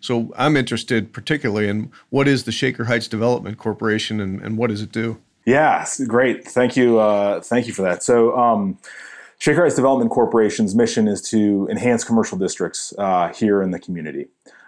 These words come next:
Speaker 2: As you know, Chris, from, from living here, there are really two primary commercial districts and a few smaller ones, the primary ones being, uh, the Greater Van Aken District, uh, in the Chagrin Lee commercial area.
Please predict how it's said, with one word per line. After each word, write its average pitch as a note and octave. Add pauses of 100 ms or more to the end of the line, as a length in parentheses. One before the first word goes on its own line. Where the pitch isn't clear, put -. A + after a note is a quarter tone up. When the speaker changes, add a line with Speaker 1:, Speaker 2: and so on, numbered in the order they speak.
Speaker 2:
As F#2+
you A2+
know, G#2+
Chris, G#2+
from, G2
from G2
living G#2
here, G2+
there F#2+
are F#2
really F#2+
two A#2+
primary A2+
commercial A2+
districts A2+
and G#2+
a F2+
few G#2+
smaller A2
ones, C3+
the G2
primary G#2
ones F#2+
being, F#2 (360)
uh, F#2
the E2+
Greater F#2+
Van F2+
Aken G#2
District, G2+ (440)
uh, F2
in F2+
the F2
Chagrin G2
Lee A#2+
commercial F#2
area. C#2+